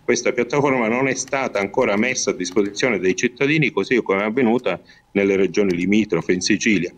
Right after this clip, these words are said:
Se ci fosse stata questa piattaforma non avremmo avuto nessun fenomeno di assembramento,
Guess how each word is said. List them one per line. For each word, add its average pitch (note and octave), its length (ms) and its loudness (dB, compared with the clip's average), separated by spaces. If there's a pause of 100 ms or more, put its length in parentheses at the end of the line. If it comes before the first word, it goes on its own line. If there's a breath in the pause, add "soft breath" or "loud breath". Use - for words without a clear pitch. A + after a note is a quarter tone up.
(160 loud breath)
Se C3+ 200 0
ci B2+ 160 0
fosse C3 280 0
stata A2+ 340 -4
questa G#2 280 0
piattaforma C3 680 0
non A#2+ 200 0
avremmo B2 360 0
avuto B2 320 2
nessun D3 760 2
fenomeno A#2+ 500 0
di A#2 100 0
assembramento, F#2 840 -2